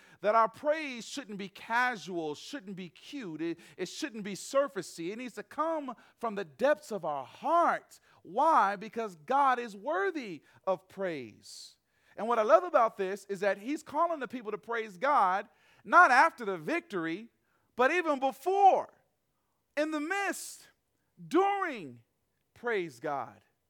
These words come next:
Praise God. Believe God. Praise God. And then thirdly and finally, watch God. While they were praising, God went before them.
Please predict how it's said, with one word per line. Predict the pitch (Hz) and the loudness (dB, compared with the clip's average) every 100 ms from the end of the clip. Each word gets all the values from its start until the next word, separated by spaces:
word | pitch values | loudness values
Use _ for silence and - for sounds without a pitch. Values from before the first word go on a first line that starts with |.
| _ _ _ | _ _ _
Praise | - 226 208 160 120 | -6 -2 -2 -2 -6
God. | 156 135 107 92 _ _ _ | -6 -6 -8 -16 _ _ _
Believe | 165 175 262 285 185 | -2 -2 -2 -4 0
God. | 170 143 135 139 _ _ - | 2 2 2 -4 _ _ -20
Praise | - 254 262 247 156 | -4 -2 -2 -6 -4
God. | 165 135 131 139 _ _ _ _ _ - | -2 0 -2 -6 _ _ _ _ _ -16
And | |
then | 208 | -14
thirdly | 196 220 208 190 | -6 -4 -4 -6
and | 180 | -6
finally, | 226 202 170 180 | -6 -6 -6 -12
watch | 175 214 233 - - | -8 -6 -6 -10 -14
God. | 131 107 98 _ _ _ _ _ _ _ _ | -12 -12 -14 _ _ _ _ _ _ _ _
While | 117 139 190 208 | -8 0 2 2
they | 190 196 | 0 -6
were | 185 185 | -6 -10
praising, | - 165 143 110 107 107 | -12 -12 -12 -14 -18 -12
God | 117 143 151 | -6 -2 -2
went | 127 123 151 127 | -6 -14 -18 -16
before | 135 - 113 | -18 -16 -16
them. | 98 92 | -16 -20